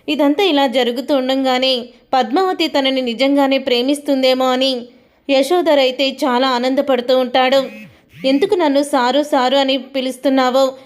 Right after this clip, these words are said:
అని అంటూ ఉంటాడు. అప్పుడే ఇక పద్మావతి, "నాకు అలా పిలవడమే నచ్చుతుంది సారు" అని అంటూ ఉంటుంది. పద్మావతి అయితే, "సరే, నీకు ఎలా నచ్చితే అలాగే చెయ్యి" అని అంటూ యశోధర్ అయితే అంటూ ఉంటాడు. యశోధర్ ఫోన్లో మాట్లాడి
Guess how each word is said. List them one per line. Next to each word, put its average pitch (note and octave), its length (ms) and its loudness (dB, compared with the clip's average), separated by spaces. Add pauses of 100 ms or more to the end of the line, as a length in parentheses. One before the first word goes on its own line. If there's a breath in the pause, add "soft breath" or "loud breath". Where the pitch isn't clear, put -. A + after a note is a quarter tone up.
(140)
అని E4 200 2
అంటూ B3+ 380 0
ఉంటాడు. C4 640 0 (160 loud breath)
అప్పుడే F#4+ 380 2
ఇక C4 380 0
పద్మావతి, C4+ 760 0
"నాకు C#4 340 -6
అలా A#3+ 220 2
పిలవడమే C4+ 540 2
నచ్చుతుంది C4 540 0
సారు" B3+ 420 2 (240 loud breath)
అని D#4 180 2
అంటూ B3 360 0
ఉంటుంది. B3+ 400 0
పద్మావతి B3+ 600 0
అయితే, B3+ 400 0 (360 loud breath)
"సరే, B3 380 0 (680)
నీకు C#4+ 520 0
ఎలా A#3+ 260 2
నచ్చితే C4 640 -2
అలాగే B3+ 520 0
చెయ్యి" B3+ 400 0 (100)
అని C4+ 160 0
అంటూ A#3+ 280 0
యశోధర్ C4 540 2
అయితే A#3+ 460 0 (260 loud breath)
అంటూ B3 320 0
ఉంటాడు. C4 500 2 (320 loud breath)
యశోధర్ E4+ 460 2
ఫోన్లో C4 400 0
మాట్లాడి B3+ 760 -2